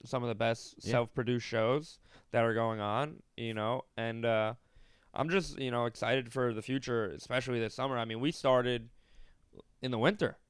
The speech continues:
Speaker 2: Yeah.
Speaker 1: And we fucking worked hard and was still selling out shows. You know, we only really took three weeks off,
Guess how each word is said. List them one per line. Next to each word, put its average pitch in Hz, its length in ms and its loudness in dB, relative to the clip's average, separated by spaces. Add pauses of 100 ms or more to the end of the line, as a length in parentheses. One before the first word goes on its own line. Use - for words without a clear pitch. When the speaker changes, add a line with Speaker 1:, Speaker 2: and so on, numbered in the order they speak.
Speaker 2:
Yeah. 101 280 -4 (200)
Speaker 1:
And 123 160 0
we 151 140 4
fucking 123 680 0
worked 120 440 4
hard 151 420 6
and 117 340 -6
was 120 220 -8
still 175 280 4
selling 135 380 0
out 135 180 0
shows. 143 480 2
You 131 120 -6
know, 123 100 0
we 131 140 2
only 151 140 2
really 156 180 2
took 147 280 -2 (920)
three 147 300 6
weeks 160 340 6
off, 139 480 6